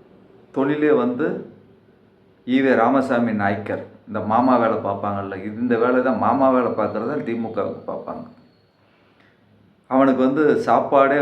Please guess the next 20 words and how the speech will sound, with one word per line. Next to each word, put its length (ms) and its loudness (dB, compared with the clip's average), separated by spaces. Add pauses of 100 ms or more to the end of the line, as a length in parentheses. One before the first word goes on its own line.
வந்து 240 0 (1300)
கூட்டி 240 -4
கொடுத்தாத்தே 640 -2
அதில் 260 -2
வர்ற 180 0 (200)
சாப்பாடை 340 -2
வச்சு 240 -8
தான் 160 -4
மூணு 220 -6
வேளை 160 -2 (100)
பொ-, 240 -12
பொழப்பு 340 -2
தான் 220 0
திராவிட 400 -2 (100)
கொள்கை. 340 -10 (1300)
திராவிட 520 4 (140)
கொள்கை 320 -2 (120)
உள்ளவன் 400 -2
வந்து 260 -2 (560)
தெலுங்கர்களுக்கு, 840 2